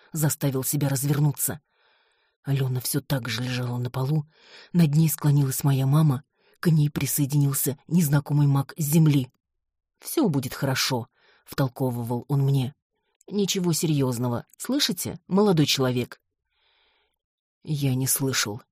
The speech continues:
точнее, не осознавал. Кто-то взял меня за руку. Шум в ушах становился всё сильнее, заметил испуганный взгляд Алёны, почувствовал что-то солёное на губах.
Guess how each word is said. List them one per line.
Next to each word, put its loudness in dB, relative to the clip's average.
точнее, 0
не 2
осознавал. 0
Кто-то -2
взял 0
меня 2
за 0
руку. -8
Шум -4
в -8
ушах -4
становился -4
всё -6
сильнее, 0
заметил 2
испуганный 0
взгляд 0
Алёны, 0
почувствовал -4
что-то -4
солёное 2
на -2
губах. -2